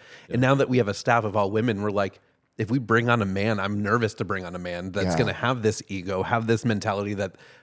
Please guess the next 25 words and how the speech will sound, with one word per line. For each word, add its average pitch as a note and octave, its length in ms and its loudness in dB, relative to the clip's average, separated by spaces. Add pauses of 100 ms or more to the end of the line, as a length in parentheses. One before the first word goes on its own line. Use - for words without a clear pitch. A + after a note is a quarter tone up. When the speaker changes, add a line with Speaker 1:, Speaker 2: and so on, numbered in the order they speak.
(100)
Speaker 2:
he's G#2 520 -6
gonna G#2 180 -2
come A#2 240 0
in G#2 340 -2
and F#2+ 260 -4
tell A#2 260 -2
everybody G2+ 240 -2
what G2 120 -4
to - 80 -10
do G2 300 -2
and F#2+ 220 -6
make G#2 240 -4
all G2 160 -4
of F2+ 120 -12
this. G2+ 240 -2
So A2 180 -2
it's, - 260 -12 (280)
Speaker 1:
Yeah. E2 100 -12 (100)
Speaker 2:
it's - 200 -4
even C#3 200 4
in A#2 100 2
the A2 120 2
workplace, F#2+ 920 -4 (560)
it, F#2+ 220 -6
it's, - 480 -6